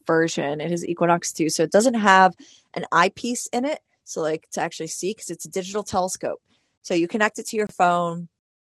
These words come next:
and you process images on there. You connect,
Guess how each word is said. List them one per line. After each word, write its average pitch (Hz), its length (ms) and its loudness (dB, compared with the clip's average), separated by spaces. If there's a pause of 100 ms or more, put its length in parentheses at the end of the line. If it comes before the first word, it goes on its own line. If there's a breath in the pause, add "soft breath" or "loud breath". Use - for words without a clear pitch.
(720)
and 170 420 -2
you 175 120 -6
process 185 400 0
images 170 400 -4
on 165 160 -4
there. 165 400 -2 (420 soft breath)
You 170 140 -6
connect, - 640 -2